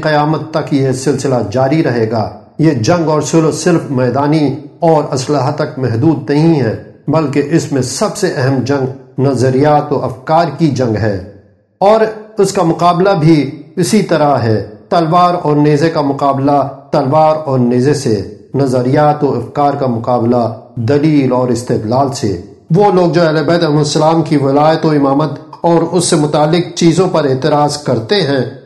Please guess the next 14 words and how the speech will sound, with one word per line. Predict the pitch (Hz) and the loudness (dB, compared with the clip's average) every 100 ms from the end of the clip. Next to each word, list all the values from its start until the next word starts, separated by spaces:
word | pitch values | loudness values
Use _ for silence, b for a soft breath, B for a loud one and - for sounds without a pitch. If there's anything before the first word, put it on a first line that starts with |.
| - | -6
زیارت | 127 113 175 185 202 196 | -2 2 4 4 0 0
کے | 185 | 0
اس | 170 147 | 0 0
جملے | 151 160 180 | 0 4 4
کا | 175 | 2
تقاضا | 151 151 127 139 139 180 143 | -2 -4 -2 -2 0 0 0
یہ | 156 | 0
ہے | 190 131 117 - - - | 2 0 -2 -4 -12 -6
کہ | 175 | -2
ہم | 151 165 | 0 -2
خاموش | - 165 160 175 - | 0 0 2 0 0
نہ | 143 | 0
رہیں، | 175 147 120 123 113 - - | 0 0 -2 -2 -4 -8 -6
بلکہ | 143 170 147 165 139 | -2 0 0 0 0